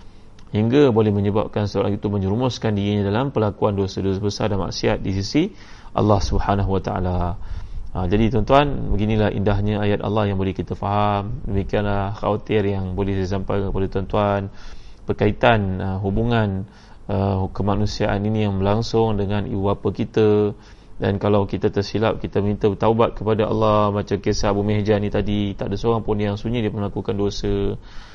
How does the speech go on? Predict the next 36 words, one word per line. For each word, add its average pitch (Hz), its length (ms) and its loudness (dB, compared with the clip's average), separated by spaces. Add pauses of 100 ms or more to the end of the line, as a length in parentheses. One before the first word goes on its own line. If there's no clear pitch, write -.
Kalau 104 160 -2
dosa 98 240 2
besar 107 320 0
seperti 110 320 -4
itu - 80 -4
pun 113 160 0
Allah 107 240 0
terima 104 320 -2
taubatnya. 104 720 -2 (400)
Maka 107 160 -6
kita 107 240 -2
pun 113 160 0
lintasan 110 480 0
sikit-sikit 107 640 -4
dalam 110 80 0
hati 110 320 -2
ketika 110 400 -4
menguruskan 117 480 0
ibu 117 80 4
bapa 117 240 0
tadi, 123 160 0
kita - 240 -6
minta 110 320 -2
dibereskan 107 560 0
oleh 110 160 -4
Allah 104 240 -2
subhanahu - 160 -8
wa 101 80 -6
taala. 104 280 -4 (760)
Dan 110 160 0
kemudian 117 640 2
jagalah 107 640 4
perhubungan 104 560 0
kita - 240 -4
dengan 101 240 -2
adik-beradik, 98 720 0